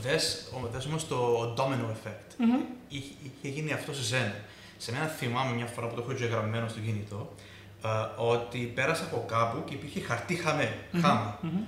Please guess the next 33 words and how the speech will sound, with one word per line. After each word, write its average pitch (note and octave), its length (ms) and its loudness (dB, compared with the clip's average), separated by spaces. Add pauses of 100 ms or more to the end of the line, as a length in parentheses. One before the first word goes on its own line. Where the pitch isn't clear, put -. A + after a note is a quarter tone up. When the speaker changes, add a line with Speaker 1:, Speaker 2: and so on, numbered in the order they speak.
Speaker 1:
Και - 120 -8
πέρασα A3+ 400 0
και G#3 100 -2
δεν G#3 180 2
το B2+ 180 4
έπιασα. A2+ 360 0 (640)
Και C3 260 -2 (320)
νομίζω D3 400 0
μας F3 300 2 (240)
παρα-, C#3+ 280 -2
μας B2 180 -4
παρατηρούσε B2 600 0
και - 120 -4
πέρασαν F3 320 0
δύο-τρία E3 360 2
άτομα. A2 360 0
Και - 100 -8
μας B2 280 -4
έβαλες D#3 240 -2
όλους C3+ 420 0 (480)
έτσι A#2 240 -4
στο, A#2+ 300 -2
στο A#2+ 100 -4
δωμάτιο, B2 580 -2
πες D#3+ 120 -6
ότι, E3+ 460 -2
ότι D#3 120 -6
υπάρχει D3 460 -4
ένα D#3 180 -6
χαρτί A#2 380 -6 (180)
το - 40 -16
οποίο A2+ 260 -4
φαίνεται, A#2+ 420 -2